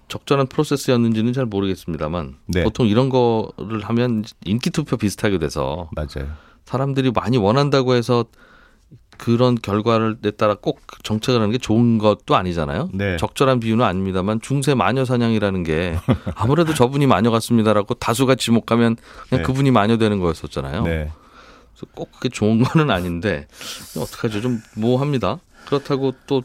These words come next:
Speaker 1: 폐지하자는 쪽의 주장이 꼭 틀린 것만도 아니고.
Speaker 2: 맞습니다. 사실은.
Speaker 1: 음.
Speaker 2: 그래서 저, 말씀드렸다시피 이거는 뭐 투표라는 형식을 거쳤지만
Speaker 1: 음.
Speaker 2: 사실은 정부의 의지가 원래부터 있었다. 이번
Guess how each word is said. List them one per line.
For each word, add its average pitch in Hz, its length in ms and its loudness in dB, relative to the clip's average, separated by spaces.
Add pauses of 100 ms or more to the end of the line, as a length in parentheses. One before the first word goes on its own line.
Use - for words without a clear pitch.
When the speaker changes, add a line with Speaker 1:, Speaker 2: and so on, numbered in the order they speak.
(140)
Speaker 1:
폐지하자는 175 640 2
쪽의 135 240 2
주장이 120 580 2 (640)
꼭 - 160 -6
틀린 202 280 6
것만도 117 400 4
아니고. 73 340 -2
Speaker 2:
맞습니다. 107 640 0
사실은. 123 420 0
Speaker 1:
음. 95 120 -6
Speaker 2:
그래서 160 500 2
저, - 140 -6 (140)
말씀드렸다시피 123 1000 0
이거는 135 360 0
뭐 92 540 -2 (180)
투표라는 151 680 2
형식을 196 260 0
거쳤지만 98 720 -2
Speaker 1:
음. 87 60 -4
Speaker 2:
사실은 156 340 -2
정부의 127 400 2
의지가 180 240 -2
원래부터 135 500 0
있었다. 95 560 -2
이번 87 60 -8